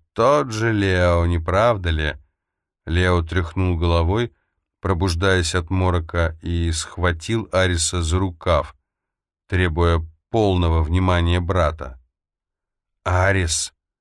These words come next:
хрипло и взволнованно произнёс Лео. «Где Паска?» Ричотти встрял в разговор.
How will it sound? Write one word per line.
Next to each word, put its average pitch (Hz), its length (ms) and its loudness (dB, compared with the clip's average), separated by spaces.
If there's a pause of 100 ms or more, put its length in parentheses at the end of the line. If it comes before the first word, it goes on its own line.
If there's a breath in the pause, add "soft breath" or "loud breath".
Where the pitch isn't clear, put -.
(140)
хрипло 90 540 -2
и 87 180 -4
взволнованно 85 760 2
произнёс 85 680 0
Лео. 78 420 -2 (680)
«Где 85 600 -2 (200)
Паска?» 85 680 0 (1040)
Ричотти 98 680 -2
встрял 101 420 0
в 98 60 -4
разговор. 101 580 -2